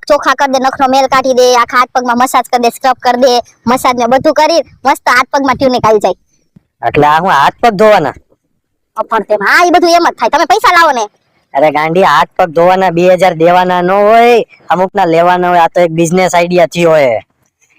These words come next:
Speaker 1: ઈ તમે બિઝનેસ વાળા થાવ, મને, મને દ્યો ને બે હજાર રૂપિયા.
Speaker 2: ના, ના, કાંઈ નહીં મળે. નીકળ હાલ, આઈતે હે ને હાથ પગ ધોઈ નાખજો ઘરે.
Speaker 1: કેવા હે તો કંજૂસ જેવા ને, કાંઈ ખબર તો પડતી નથી હું થાય મેનિક્યોર પેડિક્યોર ની. દેતા નથી પૈસા હાવ. એ જયુ,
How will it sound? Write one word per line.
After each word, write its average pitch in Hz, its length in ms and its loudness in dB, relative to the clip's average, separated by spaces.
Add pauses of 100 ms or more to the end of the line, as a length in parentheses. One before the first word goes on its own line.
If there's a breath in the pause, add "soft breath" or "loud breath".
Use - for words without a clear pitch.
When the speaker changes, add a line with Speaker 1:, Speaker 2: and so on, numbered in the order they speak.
Speaker 1:
ઈ 269 40 -8
તમે 302 200 -2
બિઝનેસ 302 360 2
વાળા 294 180 2
થાવ, 302 200 0
મને, 277 180 -2
મને 262 180 0
દ્યો 339 160 2
ને 294 100 -2
બે 277 100 2
હજાર 262 220 0
રૂપિયા. 240 240 -2
Speaker 2:
ના, 175 180 2
ના, 180 180 0
કાંઈ 175 260 0
નહીં 175 180 0
મળે. 160 300 0
નીકળ 170 300 0
હાલ, 170 120 2
આઈતે 160 340 0
હે 175 60 0
ને 196 120 -2
હાથ 156 220 0
પગ 151 140 -2
ધોઈ 156 180 0
નાખજો 151 300 -2
ઘરે. 127 240 0 (1040)
Speaker 1:
કેવા 269 200 2
હે 254 160 -2
તો - 200 -20
કંજૂસ 262 340 0
જેવા 285 220 2
ને, 254 80 -6
કાંઈ 254 100 -4
ખબર 285 240 -2
તો 311 100 -2
પડતી 359 280 -2
નથી - 220 -4
હું 269 160 -2
થાય 240 180 -2
મેનિક્યોર 240 440 -2
પેડિક્યોર 233 340 0
ની. 214 140 -6 (220)
દેતા 226 260 0
નથી 214 240 -4
પૈસા 208 260 -2
હાવ. 208 200 -2 (2250)
એ 269 40 2
જયુ, 269 300 -2